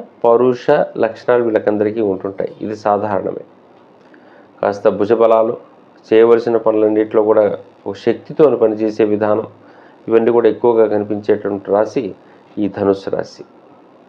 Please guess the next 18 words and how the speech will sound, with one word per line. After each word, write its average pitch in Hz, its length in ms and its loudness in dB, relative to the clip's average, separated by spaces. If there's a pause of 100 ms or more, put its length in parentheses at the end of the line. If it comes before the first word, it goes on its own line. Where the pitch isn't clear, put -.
(800)
ప్రతి 117 200 2
రాశికి 180 420 4
ఉండేటటువంటి 165 680 4
ఒకానొక 156 580 2
ప్రత్యేక 147 360 2
తత్వాలు 135 420 2
ఉన్నాయండి. 113 420 4
అన్ని 107 240 2
రాశుల్లోనూ 135 720 4
కూడా 135 200 4
ఏ 123 240 4
రాశిలోనూ 135 680 4 (400)
ఇది 123 140 4
తక్కువ, 123 440 2
ఇది 131 240 2
ఎక్కువ 139 280 0
అనటానికి 120 440 2
ఉండదు. 107 300 0